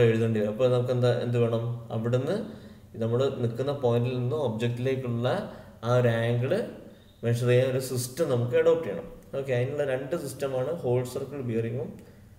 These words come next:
ക്വാഡ്രാന്റൽ ബിയറിങ്ങും. ഓക്കെ, ഹോൾ സർക്കിൾ ബിയറിംഗ് എന്ന് പറഞ്ഞാൽ എപ്പോഴും നോർത്ത് നിന്നാണ് മെഷർ ചെയ്യുന്നത്. കണ്ടോ, നിങ്ങൾ ഈ ഒരു ലൈൻസ് നോക്കിക്കഴിഞ്ഞാൽ മനസ്സിലാവും, എപ്പോഴും നോർത്ത് നിന്നാണ് നമ്മൾ മെഷർ ചെയ്യുക.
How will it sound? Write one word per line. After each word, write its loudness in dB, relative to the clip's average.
ക്വാഡ്രാന്റൽ 2
ബിയറിങ്ങും. -8
ഓക്കെ, -10
ഹോൾ 6
സർക്കിൾ 2
ബിയറിംഗ് 2
എന്ന് 0
പറഞ്ഞാൽ 4
എപ്പോഴും 2
നോർത്ത് 4
നിന്നാണ് 0
മെഷർ -8
ചെയ്യുന്നത്. -6
കണ്ടോ, -8
നിങ്ങൾ -2
ഈ 0
ഒരു -2
ലൈൻസ് 2
നോക്കിക്കഴിഞ്ഞാൽ 2
മനസ്സിലാവും, 0
എപ്പോഴും 4
നോർത്ത് 4
നിന്നാണ് 2
നമ്മൾ 0
മെഷർ -2
ചെയ്യുക. -12